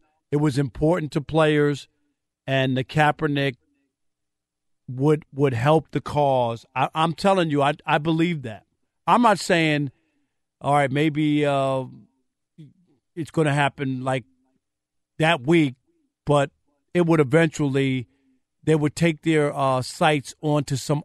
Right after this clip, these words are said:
other things that they could do. But the Kaepernick thing is still a rub that they didn't take it seriously, and they punished a guy for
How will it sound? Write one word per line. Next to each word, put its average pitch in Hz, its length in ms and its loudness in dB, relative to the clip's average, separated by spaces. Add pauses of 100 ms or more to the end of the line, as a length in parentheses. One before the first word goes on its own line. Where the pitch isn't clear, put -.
(100)
other 151 320 2
things 143 340 -2
that 135 180 -4
they 139 120 -2
could 123 260 -8
do. 123 380 -4 (580)
But 151 160 0
the 151 80 0
Kaepernick 165 680 0
thing 147 240 -2
is 131 120 -2
still 160 360 0
a 147 60 2
rub 131 560 2 (340)
that 135 220 -4
they 151 160 0
didn't 147 220 -2
take 156 240 -6
it 143 80 -8
seriously, 147 600 -2
and 139 180 -4
they 143 100 0
punished 160 540 -4
a 139 40 -10
guy 120 440 -6 (720)
for 135 300 -2